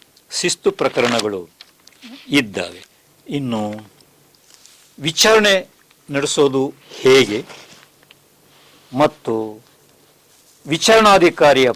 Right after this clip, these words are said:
ಪಾತ್ರ ಏನು ಮತ್ತು ಮಂಡನಾಧಿಕಾರಿಯ ಪಾತ್ರ ಏನು ಮತ್ತು ಜಂಟಿ ವಿಚಾರಣೆ ಮತ್ತು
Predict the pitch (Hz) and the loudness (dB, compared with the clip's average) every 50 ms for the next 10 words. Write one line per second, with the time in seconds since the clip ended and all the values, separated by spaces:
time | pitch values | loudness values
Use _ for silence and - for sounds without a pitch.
0 | - - 110 107 123 - - - 123 123 113 104 101 98 95 95 110 147 _ _ | -2 0 2 2 0 0 -2 -2 0 0 0 -2 -4 -8 -8 -10 -14 -20 _ _
1 | _ _ _ _ _ _ _ _ _ _ _ _ _ _ _ - 117 110 110 120 | _ _ _ _ _ _ _ _ _ _ _ _ _ _ _ -20 -14 -6 -2 -2
2 | 123 123 - _ _ - 120 104 101 101 98 95 98 110 _ _ _ _ _ _ | -2 -2 -4 _ _ -12 -10 -10 -8 -10 -12 -16 -20 -20 _ _ _ _ _ _
3 | _ _ _ _ _ _ _ _ _ - 120 101 98 104 110 127 156 190 226 226 | _ _ _ _ _ _ _ _ _ -20 -20 -16 -10 -4 -2 0 2 2 4 6
4 | 226 226 202 208 - - 175 160 156 139 139 131 120 - - - 107 107 - - | 6 6 6 6 4 4 4 4 4 4 2 0 0 -2 -2 -2 -2 -2 -2 -6
5 | 107 101 95 92 98 107 117 117 110 101 104 131 139 _ _ _ _ _ _ _ | -14 -14 -14 -10 -4 -2 0 0 0 -2 -6 -12 -16 _ _ _ _ _ _ _
6 | _ _ _ - - 110 104 110 123 131 131 _ - - - 104 104 110 _ _ | _ _ _ -20 -20 -12 -6 -6 -6 -6 -6 _ -20 -16 -14 -14 -14 -14 _ _
7 | _ _ _ _ _ _ - 104 92 - - 131 147 165 160 - 185 151 127 117 | _ _ _ _ _ _ -20 -16 -8 -2 0 0 0 -2 -2 -2 -2 0 0 -2
8 | - - - 107 101 95 95 98 101 101 101 - _ _ _ _ _ _ - 127 | -4 -2 -2 -2 -2 -2 -6 -10 -14 -16 -18 -20 _ _ _ _ _ _ -6 0
9 | 151 160 - _ _ - 123 113 120 123 | 0 0 -2 _ _ -8 -8 -8 -8 -10